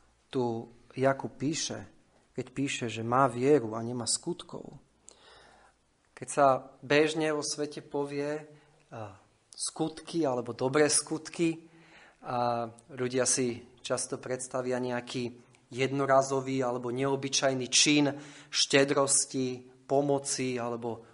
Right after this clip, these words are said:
obdarovania, čin, ktorý vyčnieva z takého bežného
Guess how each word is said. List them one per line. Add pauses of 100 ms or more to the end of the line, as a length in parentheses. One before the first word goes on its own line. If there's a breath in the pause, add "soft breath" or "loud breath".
(140 loud breath)
obdarovania, (1040)
čin,
ktorý
vyčnieva
z
takého
bežného